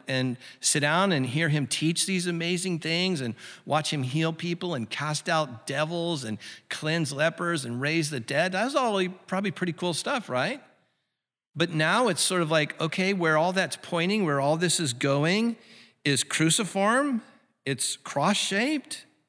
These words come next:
Like, what is this? And again, I want to say to you, this is why genuine conversion is so wrenching.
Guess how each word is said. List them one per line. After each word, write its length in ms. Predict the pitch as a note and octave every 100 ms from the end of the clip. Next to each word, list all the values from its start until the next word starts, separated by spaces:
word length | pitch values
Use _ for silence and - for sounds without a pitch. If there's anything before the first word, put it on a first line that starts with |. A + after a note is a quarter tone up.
| _ _ _ _
Like, 120 | -
what 100 | F#3+
is 160 | C#4 E3+
this? 600 | G3+ D4 - - - - _ _ _ _ _ _ _
And 140 | E3+ F#3+
again, 200 | A3 A#3
I 60 |
want 140 | G#3+ G3+
to 60 |
say 280 | F3 A3+ A#3+
to 60 | A#3
you, 200 | F#3 F3
this 300 | D#3 F3 B3
is 180 | G#3+
why 240 | E3 D#3+ E3+
genuine 560 | D3+ D#3+ D3+ E3 F3+
conversion 800 | F3 G3 E3+ C#3+ A#2+ A2+ D3+ D#3+ D#3 - - -
is 220 | D3+ D3+
so 260 | - D#3+
wrenching. 760 | D#3+ D#3 G3 C4+ - A#2+ - D#3+